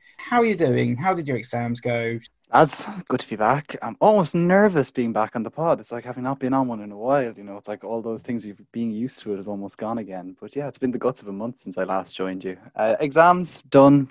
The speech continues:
Speaker 2: thankfully, until the spring in regards to those ones, but I have deadlines coming up for my masters, so no rest for the wicked at Stag Towers in that regard. The international break,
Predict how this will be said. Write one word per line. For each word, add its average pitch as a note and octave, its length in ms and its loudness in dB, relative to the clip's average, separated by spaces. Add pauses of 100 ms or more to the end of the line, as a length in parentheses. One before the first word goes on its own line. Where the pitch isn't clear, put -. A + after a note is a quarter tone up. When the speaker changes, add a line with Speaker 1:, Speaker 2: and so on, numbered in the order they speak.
Speaker 2:
thankfully, B2+ 520 4
until A#2 540 2 (420)
the C3 60 -6
spring C3+ 440 4
in A#2 200 -2
regards A2 360 0
to - 80 -12
those D3 260 4
ones, D3 260 6
but B2+ 220 0
I A#2+ 80 0
have A#2 120 -6
deadlines A#2+ 480 -4
coming A#2 240 -14
up G#2+ 120 -18
for - 120 -20
my G#2 120 -12
masters, G#2 560 -12
so G2 480 -8
no G#2+ 100 -16
rest G#2 300 -6
for - 80 -12
the G2+ 80 -4
wicked G#2 320 -4
at F#2+ 120 -8
Stag G2+ 300 2
Towers G2+ 640 4
in G#2 260 -4 (560)
that G#2+ 220 4
regard. G#2 400 -2
The - 100 -4
international C3+ 540 0
break, A#2+ 560 0